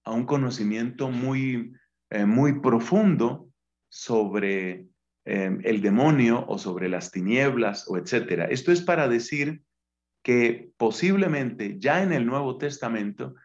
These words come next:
tenemos huellas de este movimiento gnóstico. Igualmente hay tres cartas del apóstol San Pablo que se conocen como cartas pastorales. Son ellas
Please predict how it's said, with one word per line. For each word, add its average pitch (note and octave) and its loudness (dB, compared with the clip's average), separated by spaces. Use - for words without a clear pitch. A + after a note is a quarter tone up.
tenemos A2+ 2
huellas C3 0
de G#2 0
este G2+ -4
movimiento F#2+ -4
gnóstico. A2+ -4
Igualmente F3 4
hay D#3+ 4
tres F3+ 0
cartas C3 -2
del G2+ -2
apóstol A2+ -2
San A2 -6
Pablo G#2 -2
que A#2+ 0
se B2 0
conocen C#3 2
como F#2+ -4
cartas A2+ -4
pastorales. F#2+ -2
Son B2+ 2
ellas B2 0